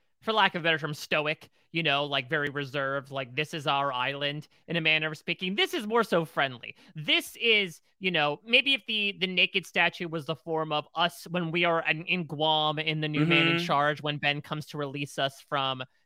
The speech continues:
Speaker 1: you know, our job. This is us at the very beginning of the job, right? Facing this orientation, bright-eyed, bushy-tailed, if you will. And specifically the best part, much less nudity. It is just our heads.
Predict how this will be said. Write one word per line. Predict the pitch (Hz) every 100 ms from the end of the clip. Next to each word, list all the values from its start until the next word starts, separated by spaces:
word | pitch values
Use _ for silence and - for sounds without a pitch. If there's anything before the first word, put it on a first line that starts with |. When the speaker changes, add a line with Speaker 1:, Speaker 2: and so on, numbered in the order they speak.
| -
Speaker 1:
you | 151
know, | 127 123
our | 139 147
job. | 139 135 139 135 - -
This | 170 302
is | 294
us | 302
at | 196
the | 170
very | 175 160
beginning | 123 143 131
of | 110
the |
job, | 107 113 87 120
right? | 156 170 -
Facing | 240 240 233
this | 214
orientation, | 208 202 180 175 160 - 151 147 _ _ -
bright-eyed, | 208 262 240 202 190 185 185 - 131
bushy-tailed, | 123 226 - 185 180 156 139 135 135 - _ -
if | 151
you | 147 135
will. | 135 127 123 _ _
And | 233 220 208 _
specifically | - 240 349 320 311 294
the | 233
best | 247 247 -
part, | 233 220 214 _ _ 160
much | 190 294 -
less | 247 -
nudity. | 180 143 127 101 110
It | 131
is | 139
just | - 202 -
our | 247 233
heads. | 208 202 196